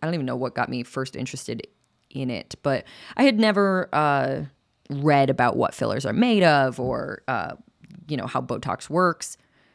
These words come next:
So, for example, I thought this was kind of funny, actually. I thought Botox was just like, like an ironing, like, you iron out your skin. Um, it doesn't even, like,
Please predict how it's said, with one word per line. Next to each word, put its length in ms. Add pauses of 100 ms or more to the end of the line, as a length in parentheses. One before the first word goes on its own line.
(140)
So, 200
for 100
example, 380
I 80
thought 160
this 120
was 120
kind 160
of 80
funny, 160
actually. 240
I 100
thought 180
Botox 380
was 100
just 200
like, 260 (100)
like 220
an 140
ironing, 600
like, 200
you 80
iron 300
out 100
your 100
skin. 380 (460)
Um, 320 (580)
it 140
doesn't 240
even, 180
like, 120